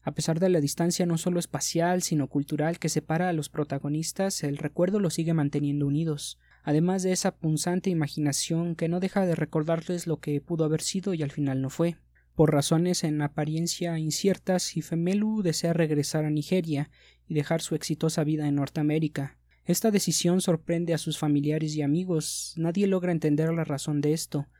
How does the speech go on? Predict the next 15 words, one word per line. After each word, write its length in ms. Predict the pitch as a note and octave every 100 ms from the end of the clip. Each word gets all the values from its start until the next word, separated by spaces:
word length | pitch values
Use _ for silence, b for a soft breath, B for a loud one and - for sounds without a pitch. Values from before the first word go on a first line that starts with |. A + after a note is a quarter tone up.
| b
pero 160 | - D#3+
basta 300 | F#3 - G3+
ver 220 | G3 F#3+
cómo 380 | - F#3+ F3+ F3
Ifemelu 460 | E3 E3 D#3+ D#3+ E3+
se 120 | -
mantiene 420 | D#3+ D3 D#3 D#3
apartada 500 | D3+ D3+ - C#3+ D#3+ D3+
durante 340 | C#3+ C#3 C#3+
las 160 | C#3 -
conversaciones 760 | C#3+ C#3 - C#3+ D#3 D3+ D3+
triviales 580 | D#3+ D3+ D3+ D3 D#3 D3
de 80 | C#3+
sus 220 | C#3+ -
amigos, 560 | D3 D3+ D#3 D3+ -